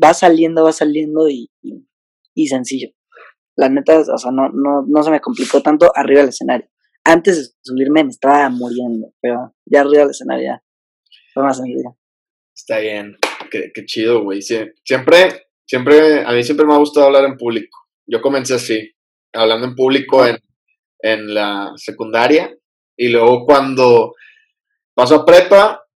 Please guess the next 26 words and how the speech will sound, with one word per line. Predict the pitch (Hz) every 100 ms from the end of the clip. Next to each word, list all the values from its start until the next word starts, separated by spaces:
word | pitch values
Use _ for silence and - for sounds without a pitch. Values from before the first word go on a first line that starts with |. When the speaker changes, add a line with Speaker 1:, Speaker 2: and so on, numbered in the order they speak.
| _ _ _ _
Speaker 2:
me | 127 120
di | 120
cuenta | 123 127 123 139
que | -
como | - 127
que | 120
había | 120
mucha | 127 -
gente | - 143 151
hipócrita | 147 143 143 151 151 151 151 - _ -
en | 120
mi | 120
raza, | 117 131 143 190 185 185
o | -
sea, | 131 123
en | 117
mi, | 117 117 110 101 _ _ _ _
en | 113 113 113
mi | 113 117
círculo | 110 120 127 151
social, | 151 120 156 202 - - _ _ _ _ _ _
y | 120 120
hice | 117
un | 127 131
video | 123 117 117 120 - _
sobre, | - 110 107 101 101 98 98